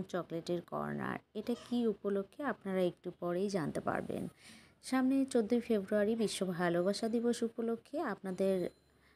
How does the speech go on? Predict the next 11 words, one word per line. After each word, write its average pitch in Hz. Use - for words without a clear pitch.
পছন্দের 240
চকলেট 196
প্রিয়জনকে 254
গিফট 214
করার 175
জন্য 175
আমাদের 180
এত 196
এত 170
আইটেম 165
ডিসপ্লে 175